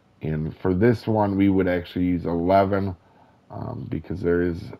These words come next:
let's see, seven. Yeah, you wanna have eleven. Your leader needs to be a little bit more stronger than your, uh,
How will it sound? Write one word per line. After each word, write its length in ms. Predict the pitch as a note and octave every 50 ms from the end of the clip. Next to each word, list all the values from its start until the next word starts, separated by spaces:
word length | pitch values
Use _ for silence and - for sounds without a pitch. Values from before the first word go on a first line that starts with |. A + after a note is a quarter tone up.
| _ _ -
let's 280 | - - - - - -
see, 160 | - C3 -
seven. 520 | - - - G2+ F#2+ F#2 F2 F#2 F2+ E2
Yeah, 160 | D#2 F2+ F2 D#2+
you 180 | E2+ F2 F#2
wanna 220 | F#2+ F#2+ F#2+ F#2+ F2+
have 100 | E2+ E2
eleven. 520 | E2+ F2 F#2 F#2+ G2 F#2+ G2+ F#2+ F#2+ F2+ - - - - - - _ _ -
Your 140 | - G2 G2+
leader 360 | G#2+ B2 C3 B2+ A#2+ A#2+ A2+
needs 380 | A2+ A2 A2 G#2 F#2+ F#2+ F#2+
to 80 | F#2+ G2+
be 160 | F#2 G2 G2
a 80 | F#2+ F#2
little 400 | G2 A2 C3+ D#3 D#3+ D3+ D3+ C#3
bit 260 | C3 C3 B2+ B2+ -
more 560 | A#2+ A#2 A#2 A2+ A2 A2 G#2+ F#2+ D#2 - - _ -
stronger 800 | G#2 - - - A2 A2+ A2 A2 G#2+ G#2+ G#2+ G#2 G2+ G2+ G2 F2
than 420 | F2 G2 G2 G2+ G2+ G2 F#2+ F#2+ F#2+
your, 520 | F#2 F2+ F2+ F2 F2 E2+ E2+ E2+ E2 E2 - - - - _ _ _ _ _ _ -
uh, 180 | - C2 -